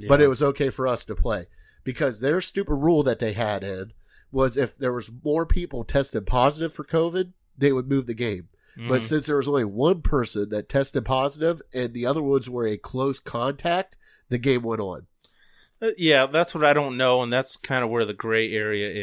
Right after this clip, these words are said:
Speaker 2: is. And it kind of raised some eyebrows and raised some questions that I brought up to you earlier was, is this because it was the Browns?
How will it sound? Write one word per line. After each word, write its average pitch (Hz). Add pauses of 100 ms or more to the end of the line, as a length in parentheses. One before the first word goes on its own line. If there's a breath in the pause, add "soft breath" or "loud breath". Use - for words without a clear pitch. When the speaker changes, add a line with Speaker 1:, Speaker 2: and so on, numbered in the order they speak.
Speaker 2:
is. 98
And 107
it 123
kind 123
of 110
raised 120
some 110
eyebrows 123
and 104
raised 117
some 104
questions 110
that 101
I 101
brought 110
up 107
to -
you 107
earlier 104
was, 98 (1200 soft breath)
is 117
this 139
because 127
it 135
was 117
the 107
Browns? 117